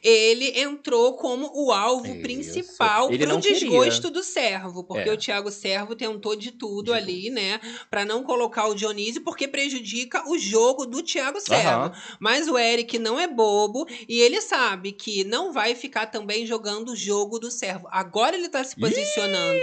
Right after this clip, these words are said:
Speaker 2: olha o
Speaker 1: entendeu?
Speaker 2: bombonzinho.
Speaker 1: Não é bom pra ele ter o Dionísio no jogo. O Dionísio toda hora aponta uma, um defeito, uma crítica, né, pra cima dele. Então, ele já revela isso ali, né, pra Gisele e deixa claro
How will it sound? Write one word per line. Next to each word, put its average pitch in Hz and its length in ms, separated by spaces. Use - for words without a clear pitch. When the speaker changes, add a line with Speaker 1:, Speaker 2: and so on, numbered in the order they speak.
Speaker 2:
olha 202 280
o - 20
Speaker 1:
entendeu? 190 220
Speaker 2:
bombonzinho. 165 580
Speaker 1:
Não 311 240
é 311 100
bom 247 240
pra 247 200
ele 226 260
ter 247 100
o 240 80
Dionísio 247 400
no 330 140
jogo. 214 280
O - 20
Dionísio 202 360
toda 226 280
hora 233 160
aponta 220 360
uma, 233 240
um 214 220
defeito, 214 480
uma 226 140
crítica, 214 500
né, 208 180
pra 214 160
cima 233 320
dele. 190 640
Então, 233 560
ele 226 240
já 226 220
revela 214 600
isso 196 240
ali, 196 340
né, 214 160
pra 185 220
Gisele 190 560
e 214 60
deixa 208 420
claro 196 500